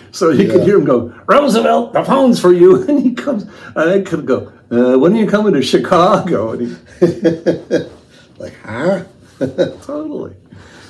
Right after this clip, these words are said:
Speaker 2: No, that's great, though. I'm glad somebody else <laughs> did it, too.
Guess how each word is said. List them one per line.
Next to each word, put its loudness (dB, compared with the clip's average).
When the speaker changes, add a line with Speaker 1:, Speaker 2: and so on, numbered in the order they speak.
Speaker 2:
No, 2
that's 2
great, 0
though. -12
I'm -4
glad 2
somebody 2
else -2
<laughs> -16
did 2
it, 0
too. 0